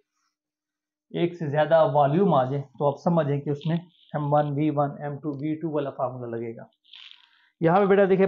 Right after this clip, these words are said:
part two को, ठीक है, जो चीजें गिवन है वो लिख लें आपके पास। अ, molarity given है जी एक solution की, molarity, Molarity गिवन है आपके पास, आपके पास book होनी चाहिए, वो खुद ही पता लगेगा। Molarity मैं इसे,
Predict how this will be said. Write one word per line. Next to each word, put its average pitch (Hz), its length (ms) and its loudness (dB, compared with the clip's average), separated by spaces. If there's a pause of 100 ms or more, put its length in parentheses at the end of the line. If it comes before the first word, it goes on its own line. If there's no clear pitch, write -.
(120)
part 175 360 4
two 190 160 0
को, 170 140 -4 (1900)
ठीक 151 120 -2
है, 160 60 2
जो 151 160 2
चीजें 160 320 0
गिवन 156 240 4
है 156 60 4
वो 151 140 2
लिख 151 220 2
लें 151 80 2
आपके 139 220 0 (100)
पास। 131 300 -2 (680)
अ, 151 180 4
molarity 196 640 6
given 190 300 4
है 180 80 4
जी 175 120 2
एक 170 100 -4
solution 156 420 -2
की, 151 160 -10 (380)
molarity, 147 640 2 (1700)
Molarity 151 460 0
गिवन 147 320 -2
है 139 40 -4
आपके 139 200 -6
पास, 139 400 -6
आपके 143 260 -2
पास 139 120 -2
book 156 280 -8
होनी 156 160 -6
चाहिए, 156 240 -2
वो 147 140 -2
खुद 165 140 -4
ही 175 60 0
पता 156 200 -2
लगेगा। 139 300 -4
Molarity 147 580 -2
मैं 156 120 -2
इसे, 165 220 -6